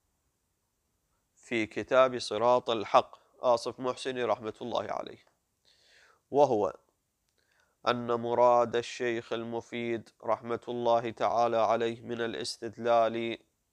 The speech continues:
على وجوب اللطف بقاعدة وجوب الأصلاح، فإنه، هاي المقدمة الأولى اللي أشرنا إلها إحنا، يجب على الله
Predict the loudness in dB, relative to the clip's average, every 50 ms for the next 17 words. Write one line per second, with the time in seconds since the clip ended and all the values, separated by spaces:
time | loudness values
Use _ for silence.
0 | _ _ _ _ _ _ _ _ _ 2 4 6 6 6 6 4 2 0 -4 -6
1 | -6 -6 -4 -4 -4 -4 -4 -6 -6 -4 -4 -4 -4 -4 -6 -10 -8 -6 -4 -4
2 | -4 -4 -6 -8 -4 0 2 2 2 2 0 -2 -4 -6 -8 -8 -8 -8 -6 -6
3 | -6 -6 -6 -4 -4 -6 -6 -6 -6 -8 -8 -4 0 2 4 4 4 2 -2 _
4 | _ _ _ _ _ _ _ _ _ _ _ _ _ _ _ _ _ _ _ _
5 | -2 0 0 0 0 -2 -4 -4 -4 -4 -4 -4 -4 -8 -8 -10 _ _ _ _
6 | _ _ _ _ -4 -4 -4 -4 -8 -6 -4 -4 -4 -4 -4 -4 -4 -4 -4 -4
7 | -4 -4 -4 -4 -4 -4 -4 -6 -6 -8 -6 -8 -8 -6 -6 -8 -8 -8 -8 -10
8 | -10 -12 -14 -14 -16 -16 -16 -16 -16 -16 _ _ _ _ _ _ _ _ _ _
9 | _ -4 0 2 2 2 2 0 -2 0 2 4 4 6 6 4 4 2 4 4
10 | 4 6 6 4 2 0